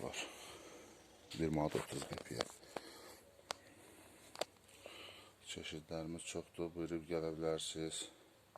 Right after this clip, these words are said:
Ee, xaldenikə yapışdıran belə bir şeylər də var.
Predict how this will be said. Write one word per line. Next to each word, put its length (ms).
Ee, 340
xaldenikə 600
yapışdıran 500
belə 200
bir 120
şeylər 300
də 100
var. 280